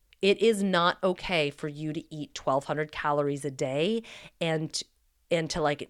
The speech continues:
n-, have no wiggle room with that. That is a problem. There's something going on. You need to look under the hood, address what's happening, and focus on that first.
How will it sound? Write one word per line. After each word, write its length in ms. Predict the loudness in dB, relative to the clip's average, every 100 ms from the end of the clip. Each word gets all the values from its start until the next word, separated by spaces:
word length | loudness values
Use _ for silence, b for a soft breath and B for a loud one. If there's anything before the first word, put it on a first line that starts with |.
| -8
n-, 180 | -4 -2
have 280 | -2 -2 -2
no 360 | 0 4 4
wiggle 380 | 4 2 -2 -4
room 200 | -6 -10
with 160 | -10 -10
that. 200 | -10 -10
That 440 | -8 4 8 8 4
is 200 | -2 -2 -6
a 60 |
problem. 460 | -4 -2 0 0 -2
There's 200 | -4 -6
something 720 | 0 4 4 4 0 0 4
going 400 | 4 4 2 -2 -4
on. 300 | -2 -2 -2
You 140 | -4
need 380 | -4 -4 -4 -4
to 100 | -2
look 220 | -2 -2 -4
under 260 | -4 -4
the 120 | -6
hood, 460 | -2 2 4 2 0 B B B -4
address 540 | -4 -2 2 2 2
what's 140 | -6 -4
happening, 720 | -2 0 0 -4 -2 -4 -6 B B B _
and 440 | -2 2 2 2 -2
focus 580 | -10 2 4 4 0 -2 -4
on 220 | -4 -4
that 300 | -4 -4 -8 -12
first. 640 | -4 -2 0 -4 -10